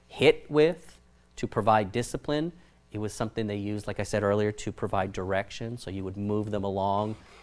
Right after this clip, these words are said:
with the staff. You could prod and poke things. Um, but it's, it, it really depicts authority.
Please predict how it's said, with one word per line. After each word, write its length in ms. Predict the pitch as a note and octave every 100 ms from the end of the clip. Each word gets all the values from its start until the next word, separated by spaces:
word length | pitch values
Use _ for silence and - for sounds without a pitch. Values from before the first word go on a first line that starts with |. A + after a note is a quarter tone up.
| -
with 140 | G2+ -
the 60 | F#2
staff. 600 | - - G2+ G#2+ A2 A2
You 80 |
could 200 | - G#2
prod 440 | - - A2 A2 A2
and 160 | F#2+
poke 320 | - A#2+ B2 -
things. 580 | A#2+ A#2 A#2 B2 - - - _ _ -
Um, 480 | G#2 F#2+ F#2+ G2 G2+
but 120 | A#2+
it's, 300 | A#2+ B2 - -
it, 220 | B2+ A2+ -
it 140 | B2
really 280 | C3 C#3+ C#3
depicts 720 | A#2 - B2+ A#2 - - - -
authority. 560 | - A#2 E3+ A#2+ B2